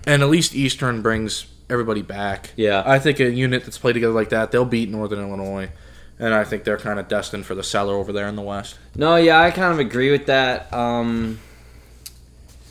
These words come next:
Speaker 2: Vegas has them at three and a half. I would take the under there.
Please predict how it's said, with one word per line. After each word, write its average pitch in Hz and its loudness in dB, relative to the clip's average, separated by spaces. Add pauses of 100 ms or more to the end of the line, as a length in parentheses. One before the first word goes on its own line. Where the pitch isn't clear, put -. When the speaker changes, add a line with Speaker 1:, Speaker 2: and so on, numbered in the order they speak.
(640)
Speaker 2:
Vegas 143 2
has 147 2
them 139 -2
at 123 -4
three 127 -2
and 123 -2
a 113 0
half. 113 -2 (440)
I 123 4
would 135 4
take 113 0
the 92 -8
under 101 -2
there. 101 0